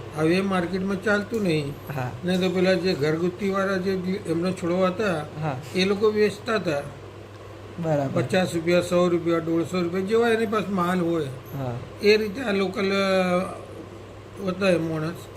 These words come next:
Speaker 1: એ જઈને કાપીને અમારી પાસે લઈને આવતા હતા. હવે અમે બંધ જ કરી દીધા છે દેશી.
Speaker 2: હવે આપણી આ હાઇબ્રિડ બિયારણ મીઠી લીમડી ચાલે છે ને,
Speaker 1: હા,
Speaker 2: જે આપણે
Speaker 1: આપણે
Speaker 2: રોપાઈએ
Speaker 1: હાઇબ્રિડ.
Speaker 2: છે.
Speaker 1: એ બહાર પડી જ છે, તમારે
Speaker 2: હા.
Speaker 1: જોવું હોય તો.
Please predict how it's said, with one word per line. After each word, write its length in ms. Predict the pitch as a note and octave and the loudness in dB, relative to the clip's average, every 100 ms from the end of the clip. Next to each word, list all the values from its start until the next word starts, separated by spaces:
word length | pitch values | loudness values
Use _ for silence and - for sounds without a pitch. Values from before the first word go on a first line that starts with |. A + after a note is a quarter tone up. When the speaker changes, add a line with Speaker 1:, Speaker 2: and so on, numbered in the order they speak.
| - - - - | -16 -16 -14 0
Speaker 1:
એ 160 | A3 G3+ | 4 6
જઈને 220 | G#3 G#3 | 6 4
કાપીને 440 | C4+ C4+ G3+ G3 | -2 -4 -2 0
અમારી 280 | G3 G3+ G3+ | 0 0 0
પાસે 320 | G3 G3 A3 | 0 -2 -2
લઈને 260 | A3 A3 G3+ | -2 -2 -2
આવતા 240 | D#3+ E3+ | -4 -4
હતા. 160 | D#3+ E3+ | -4 -2
હવે 200 | F3 F#3+ | 0 2
અમે 200 | F#3 F#3+ | 2 2
બંધ 280 | F3+ F#3 A3 | 2 2 0
જ 140 | - | 0
કરી 160 | G#3 F3 | -2 0
દીધા 240 | D#3+ D#3 | -2 -2
છે 180 | D3+ D3 | -4 -6
દેશી. 400 | D3+ C3 D#3+ D#3 - - - | -8 -6 -8 -10 -12 -12 0
Speaker 2:
હવે 160 | E3+ | 4
આપણી 300 | E3+ E3+ F3+ | 4 4 2
આ 160 | F3+ F3+ | 4 4
હાઇબ્રિડ 380 | E3+ D#3 F3+ F#3+ | 2 2 2 2
બિયારણ 340 | F#3 F#3 F#3 | 2 2 2
મીઠી 340 | F#3+ F#3 F3+ F#3+ | 0 -2 -2 -2
લીમડી 260 | F3+ F3+ | 0 0
ચાલે 260 | F3+ F3+ F#3 | 0 2 2
છે 100 | G3 | 2
ને, 80 | D3 | 2
Speaker 1:
હા, 80 | |
Speaker 2:
જે 60 | D3+ | 2
આપણે 200 | D3 D#3 | 4 4
Speaker 1:
આપણે 120 | D3+ | 2
Speaker 2:
રોપાઈએ 320 | C#3+ D3 C#3+ | 4 4 4
Speaker 1:
હાઇબ્રિડ. 200 | - C#3 | 2 -2
Speaker 2:
છે. 240 | C3 - - - - - | -4 -8 -14 -6 -4 2
Speaker 1:
એ 80 | G3+ | 2
બહાર 320 | F#3 F#3 G3+ | 4 4 2
પડી 160 | F#3+ G3+ | 0 -2
જ 40 | |
છે, 340 | A3 E3+ C#3+ C#3 | -2 -2 -2 -2
તમારે 240 | D#3 C3+ | -2 -2
Speaker 2:
હા. 80 | C3+ | -2
Speaker 1:
જોવું 240 | D3+ D3+ | -4 -4
હોય 100 | D3 | -4
તો. 200 | C#3+ G3 | -4 -6